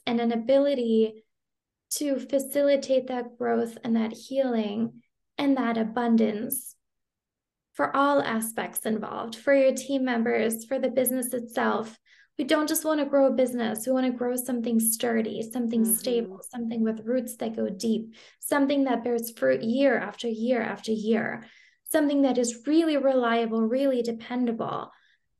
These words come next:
Speaker 1: That's another misconception about business, that the job is somehow safer. Depends on
Speaker 2: Right.
Speaker 1: how you structure a business, depends on how you grow it. A business can be a very, very, very sturdy oak tree.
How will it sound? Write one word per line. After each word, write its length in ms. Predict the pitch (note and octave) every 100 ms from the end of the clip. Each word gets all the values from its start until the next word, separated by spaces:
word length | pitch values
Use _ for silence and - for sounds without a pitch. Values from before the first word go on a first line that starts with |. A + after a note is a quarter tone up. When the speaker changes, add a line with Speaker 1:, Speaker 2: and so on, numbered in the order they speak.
| _
Speaker 1:
That's 200 | C4+ C4+
another 320 | D4 D4+ E4
misconception 680 | D#4+ C4+ - B3 A#3 A3+ A#3
about 220 | A3+ A3
business, 500 | A3 A3 F#3+ - - -
that 460 | B3 A3+ A3+ A3+ -
the 80 |
job 340 | A3+ A#3+ B3+ B3
is 160 | B3+ -
somehow 300 | C4 C4 C4
safer. 680 | C4 C#4 C#4+ - - - _ _ _ _ _
Depends 520 | - A#3 - F#4 F#4+ D#4+
on 120 | D#4
Speaker 2:
Right. 40 |
Speaker 1:
how 180 | C#4+ C#4+
you 60 | C#4+
structure 520 | - C4 C4 C#4 C4+
a 80 | B3+
business, 440 | C4 C#4 B3 A3+
depends 380 | A3+ - B3 B3
on 120 | D4
how 280 | D4+ D4+ E4
you 160 | F#4 F4
grow 360 | G4 A#4+ A4 F4
it. 120 | E4+ - - -
A 60 |
business 380 | A#3 C#4+ D4+ E4
can 200 | - D4+
be 100 | C#4
a 100 | C4+
very, 340 | A#3+ B3+ B3+ B3+
very, 240 | B3 A#3+ A#3
very 300 | A#3 A3+ A#3
sturdy 420 | - A3 A3 G#3
oak 240 | A3 -
tree. 420 | - - - -